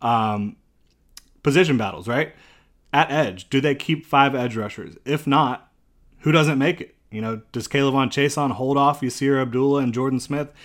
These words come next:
In my opinion, throughout training camp and preseason, you've seen more from Abdullah, from Jordan Smith than you have from K'Lavon Chaisson. How does that play out?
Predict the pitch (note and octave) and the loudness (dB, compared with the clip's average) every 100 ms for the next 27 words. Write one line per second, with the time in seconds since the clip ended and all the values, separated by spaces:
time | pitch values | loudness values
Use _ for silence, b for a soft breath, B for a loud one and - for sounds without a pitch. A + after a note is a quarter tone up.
0 | B A#2 A#2 A#2 C#3 C#3+ D#3 D#3 C#3 B2 | B -4 0 0 0 -2 -2 -2 0 0
1 | B2 - C3 C#3 C#3 C#3+ C3+ A#2+ A2+ C3+ | 0 -2 0 0 0 -4 -4 -6 -4 -4
2 | C3+ D3 D3 D3 C#3+ B - A#2 - D3 | -2 -2 -2 -4 -8 B -8 -6 0 2
3 | C#3+ C#3+ C#3 F#2 - D3+ D3 B2+ B2 A#2 | 2 2 -2 -4 -2 0 2 0 0 -2
4 | G2+ - - C#3+ C#3 C3 A#2 - A#2+ A#2 | -4 -6 -2 0 2 2 0 -4 -8 -4
5 | A#2 A2+ A#2+ B2 B2 A#2 B2 B2 B2+ B2 | -4 -2 -2 -4 -6 -4 -4 -4 -4 -4
6 | C#3+ D#3 G#2 - B B - C3+ D3 B2+ | -6 -6 -10 -14 B B 0 2 2 2
7 | D#3+ - C3 A2 F#2 | 0 -2 -4 -4 -6